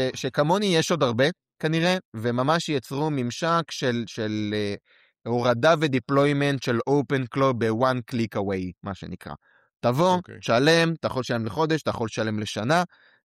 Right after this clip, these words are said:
Speaker 1: שים את המאה דולר שלך, כאילו, אני כבר קניתי שרת במאה דולר באוסטינגר לשנה שלמה, אמרתי, "יאללה, מה אכפת לי, יהיה בסדר, נמצא מה לזרוק שמה."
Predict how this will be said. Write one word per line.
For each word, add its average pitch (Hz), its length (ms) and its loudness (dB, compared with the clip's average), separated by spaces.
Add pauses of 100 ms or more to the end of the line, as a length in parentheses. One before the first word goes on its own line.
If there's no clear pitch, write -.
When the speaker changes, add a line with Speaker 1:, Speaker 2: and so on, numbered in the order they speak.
(140)
Speaker 1:
שים 131 200 -4
את 117 60 -6
המאה 120 380 4
דולר 160 440 4
שלך, 175 200 -2 (160)
כאילו, 165 280 2
אני 113 120 -2
כבר 113 100 -4 (200)
קניתי 117 360 -4
שרת 113 360 0
במאה 110 320 0
דולר 117 300 2
באוסטינגר 110 540 -4
לשנה 107 340 -6
שלמה, 151 420 -2
אמרתי, 113 300 -4
"יאללה, 110 220 -2
מה 101 60 -6
אכפת - 300 -10
לי, 101 60 -8 (280)
יהיה 110 160 -6
בסדר, 147 460 0
נמצא 135 400 -2
מה 135 140 0
לזרוק 131 340 -4
שמה." 139 240 -2